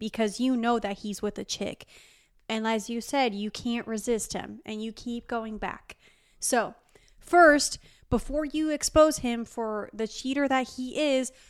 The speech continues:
you need to keep your side of the street clean. Now, we've all been there. I get it. I have fucked dudes before that I've had girlfriends that weren't non-monogamous.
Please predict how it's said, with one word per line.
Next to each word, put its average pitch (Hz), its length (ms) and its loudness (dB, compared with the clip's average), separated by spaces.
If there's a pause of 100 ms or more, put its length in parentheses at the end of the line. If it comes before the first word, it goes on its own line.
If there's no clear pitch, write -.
(180)
you 254 460 0
need 254 400 2 (340)
to - 140 -8
keep 262 340 -2
your 294 160 2
side 262 260 2
of 247 60 4
the 226 80 -2
street 240 320 -6
clean. 208 380 -8 (840)
Now, 240 300 -4 (340)
we've 269 280 0
all 311 160 8
been 269 200 2
there. 190 280 -4
I 240 160 6
get 226 240 0
it. - 140 -6 (100)
I 233 360 6
have 240 200 0
fucked - 260 -4
dudes 214 220 0
before 208 320 -4
that 202 80 -2
I've 196 180 -4
had 202 140 -6
girlfriends - 580 -8 (460)
that 214 280 -2
weren't 214 340 -6 (1300)
non-monogamous. 196 920 -2